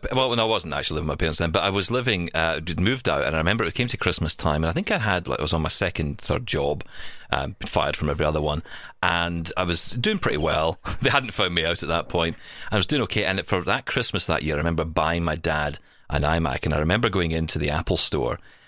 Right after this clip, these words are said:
um, in Glasgow, near where I lived, and I thought, "Wow, this is amazing, buying a Mac." Of course, you know, me and about eight hundred million others buying one of these things. I mean,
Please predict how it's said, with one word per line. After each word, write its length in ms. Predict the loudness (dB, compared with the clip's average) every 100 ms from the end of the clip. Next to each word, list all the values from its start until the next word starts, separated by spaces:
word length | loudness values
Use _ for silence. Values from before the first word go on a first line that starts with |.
| -6
um, 420 | -2 0 0 -2 -4 -2
in 140 | 0
Glasgow, 500 | 2 2 0 0 -2 0
near 180 | 0
where 100 | 2
I 60 | 0
lived, 320 | 0 -2 -2
and 140 | 0 0
I 100 | 0
thought, 300 | -2 -2 -2
"Wow, 460 | 0 4 4 2
this 180 | 0 0
is 100 | 0
amazing, 520 | 0 0 0 0 -2
buying 280 | 0 0 0
a 80 | -2
Mac." 320 | 0 -2 -2
Of 160 | -4 0
course, 240 | 0 0 0
you 100 | 0
know, 60 |
me 300 | 2 0 -2
and 40 | -2
about 140 | 0
eight 140 | -2 0
hundred 300 | 0 0 0
million 280 | 0 2
others 340 | 0 0 -2 -4 -8 -20 -20 -4
buying 260 | 2 4 2
one 140 | 0
of 80 | -2
these 180 | 0 0
things. 300 | 0 -2 -2
I 40 |
mean, 120 | 0